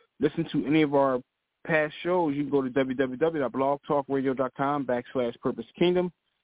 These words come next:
You can simply type in the host name or the show name, and you can hear that show in its entirety and at your convenience. Uh, we also, uh, are broadcasting on w w w dot blog talk radio dot com backslash purpose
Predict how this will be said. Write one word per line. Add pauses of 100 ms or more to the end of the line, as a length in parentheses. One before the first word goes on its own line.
(180)
You
can
simply
type
in
the
host
name
or
the
show
name,
and
you
can
hear
that
show
in
its
entirety
and
at
your
convenience. (760)
Uh,
we
also, (440)
uh,
are
broadcasting
on
w
w
w
dot
blog (100)
talk
radio
dot
com
backslash
purpose